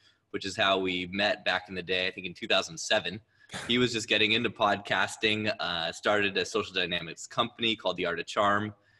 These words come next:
And prior to that, he graduated law school from U of M, University of Michigan, go Blue, and, uh, even worked in, in Wall Street in a grueling, uh, <laughs> a grueling job for, for a little while.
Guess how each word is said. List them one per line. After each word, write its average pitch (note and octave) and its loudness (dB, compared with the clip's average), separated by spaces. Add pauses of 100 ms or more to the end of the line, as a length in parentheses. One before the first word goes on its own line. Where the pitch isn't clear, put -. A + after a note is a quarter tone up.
(200)
And F2+ -6
prior A2+ 4
to G2+ 0
that, A2+ 2
he G2+ -2
graduated G#2 2
law F#2 4
school G#2 -2
from F#2+ -4
U G#2+ 0
of F#2+ 0
M, G#2+ 0 (140)
University G2 -10
of F#2+ -6
Michigan, - -8
go F#2+ -4
Blue, F#2+ -4 (720)
and, F#2 -2
uh, F#2 4 (140)
even G#2+ -4
worked A2 0
in, G2 -4 (260)
in F#2+ -10
Wall G2+ 4
Street A2 0
in F#2 -6
a F#2+ 0
grueling, G#2 0
uh, F#2+ 4 (220)
<laughs> E3 -6
a A#2+ -2
grueling A#2+ 4
job A2+ 6
for, A2 4
for A2+ 2
a G#2+ 4
little G#2 2
while. G2 4